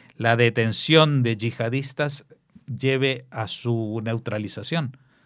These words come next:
Hoy en día, en, en la mayoría de los países europeos, detienen a alguien,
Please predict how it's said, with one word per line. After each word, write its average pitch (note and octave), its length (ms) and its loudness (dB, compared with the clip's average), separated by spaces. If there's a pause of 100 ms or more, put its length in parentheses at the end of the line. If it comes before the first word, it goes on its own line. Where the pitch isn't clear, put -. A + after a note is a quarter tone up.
(760)
Hoy A#2+ 220 4
en B2+ 100 4
día, D#3 540 2
en, A2 380 -4
en G#2+ 500 -8
la G#2+ 140 -4
mayoría A2 500 -2
de C#3+ 80 4
los B2 140 2
países C3 340 0
europeos, D3 720 0 (300)
detienen C#3 500 2
a C#3 140 8
alguien, A2+ 560 2